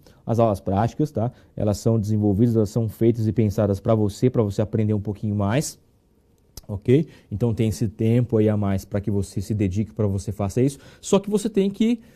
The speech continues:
pelo menos, assistir a aula e refazer o exercício. Se você fizer isso aí uma, uma vez,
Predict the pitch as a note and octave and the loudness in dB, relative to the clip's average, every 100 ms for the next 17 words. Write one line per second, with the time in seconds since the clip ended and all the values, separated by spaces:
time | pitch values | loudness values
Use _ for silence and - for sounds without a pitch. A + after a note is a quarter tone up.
0 | _ - F#3+ G#3 F#3 G3+ G#3 F#3+ F#3 - | _ 0 2 4 4 2 0 -2 -6 -4
1 | F#3+ F3+ F3 F#3+ G#3 - G3+ A3 A3 G#3 | 0 0 2 0 0 0 2 2 0 -2
2 | E3+ F#3 F3+ F3 F#3+ G#3 - C3+ - - | 2 2 4 2 2 2 2 0 0 -20
3 | _ - G3+ G#3+ C#4+ C4+ A3 F3 E3+ C#3+ | _ -2 2 2 0 -2 0 0 2 2
4 | B2 E3+ A3+ A3+ D#3 A3+ A3+ C3+ F3+ - | 2 2 -2 -4 -4 -2 0 0 0 -2